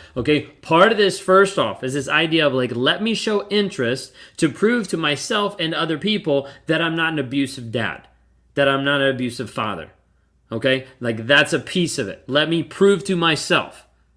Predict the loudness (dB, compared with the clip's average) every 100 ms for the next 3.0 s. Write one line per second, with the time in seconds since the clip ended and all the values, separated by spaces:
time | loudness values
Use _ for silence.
0 | _ -2 2 2 2 -10 -20 -18 0 2
1 | 2 2 4 6 4 4 2 0 0 2
2 | 4 0 0 0 2 0 0 0 0 -2